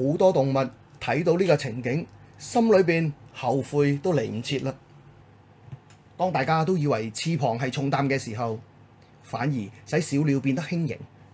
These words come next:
神嘅心意託付，外邊睇起上嚟，有時都係一個重擔。但係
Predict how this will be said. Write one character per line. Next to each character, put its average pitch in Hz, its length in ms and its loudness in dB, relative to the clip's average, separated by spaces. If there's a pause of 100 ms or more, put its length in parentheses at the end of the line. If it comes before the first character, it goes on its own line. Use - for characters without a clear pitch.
(1500)
神 120 220 -6
嘅 151 80 4
心 196 280 0
意 147 140 0
託 139 180 -2
付， 113 360 -6 (840)
外 165 140 4
邊 165 160 2
睇 143 160 2
起 226 80 4
上 151 240 0
嚟， 101 260 -6 (580)
有 110 120 -8
時 107 300 -10 (380)
都 214 100 -4
係 147 160 0
一 - 20 -2
個 151 140 -4
重 117 220 -8
擔。 110 180 -10 (1500)
但 127 160 -4
係 131 320 0